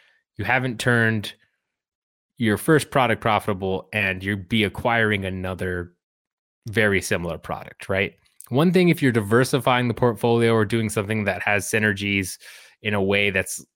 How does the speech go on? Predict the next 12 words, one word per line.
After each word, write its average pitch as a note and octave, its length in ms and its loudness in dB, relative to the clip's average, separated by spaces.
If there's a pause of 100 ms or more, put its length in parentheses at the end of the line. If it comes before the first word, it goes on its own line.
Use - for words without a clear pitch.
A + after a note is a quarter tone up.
(120)
you A#2 140 -8
know, F2+ 240 -8 (2000)
synergies F3 480 6
in D3 80 4
a C#3 40 4
way C#3 240 6
that's B2+ 180 0
like B2 140 0
horizontal A#2 840 2
integration, G#2 760 0 (180)
it, G#2 200 -4
it's, - 480 -6